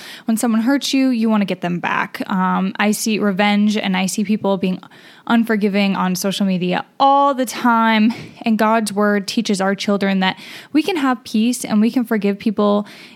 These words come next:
even if they haven't been nice to us. It doesn't mean we need them in our lives, but we can forgive them, we can love them, and we can pray for them. So here are the ways that I introduce God to my son.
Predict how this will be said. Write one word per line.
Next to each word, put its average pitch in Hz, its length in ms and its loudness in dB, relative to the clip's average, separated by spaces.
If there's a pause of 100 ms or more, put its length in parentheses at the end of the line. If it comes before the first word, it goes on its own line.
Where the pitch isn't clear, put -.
even 269 440 2
if 208 120 0
they 214 140 2
haven't 202 160 0
been 196 120 2
nice 185 260 0
to 196 100 0
us. 190 200 0
It - 140 -14
doesn't 277 260 2
mean 240 140 4
we 220 80 4
need 202 220 2
them 190 140 0
in 185 60 0
our 180 120 2
lives, 185 340 0
but - 140 -6
we 220 80 0
can 214 100 -2
forgive 202 360 0
them, 208 260 2
we 214 120 0
can 202 160 0
love 180 200 -2
them, 185 240 0
and 180 200 -2
we 190 240 0
can 175 580 -4 (200)
pray 170 320 -4
for 143 180 -8
them. - 420 -6 (480)
So 254 160 2
here 285 260 2
are 320 80 2
the 320 120 0
ways 226 400 2
that 214 280 0
I 202 260 2
introduce 196 560 -2
God 180 540 -2 (340)
to - 120 -4
my 370 240 0
son. 196 420 -4